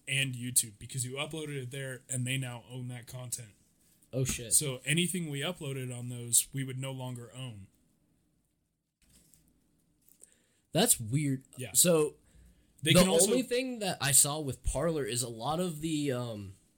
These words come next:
Speaker 2: a lot of the conservatives that, um, are on, like, the Blaze catalog and stuff, they started getting on it, and so that's where I was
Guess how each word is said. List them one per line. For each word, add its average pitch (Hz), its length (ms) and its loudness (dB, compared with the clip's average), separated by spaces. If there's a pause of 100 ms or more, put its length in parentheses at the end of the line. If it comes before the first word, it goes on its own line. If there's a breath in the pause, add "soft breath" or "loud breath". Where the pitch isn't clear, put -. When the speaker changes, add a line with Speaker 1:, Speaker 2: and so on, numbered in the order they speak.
(640)
Speaker 2:
a 117 60 -4
lot 135 200 2
of 185 100 -4
the 170 100 -6
conservatives 123 960 -4
that, 110 420 -8 (400)
um, 104 460 -2 (340)
are 120 120 -6
on, 117 180 -4
like, 110 260 -10
the 117 100 -8
Blaze 107 400 -6
catalog 139 500 -8
and 156 120 -6
stuff, 180 280 -6 (600 soft breath)
they 131 400 6
started 117 720 2 (380)
getting 117 320 2
on 127 240 0
it, 107 120 -6
and 110 140 0
so 135 160 4
that's 165 320 -2
where 143 220 0
I 117 100 -4
was 104 220 -6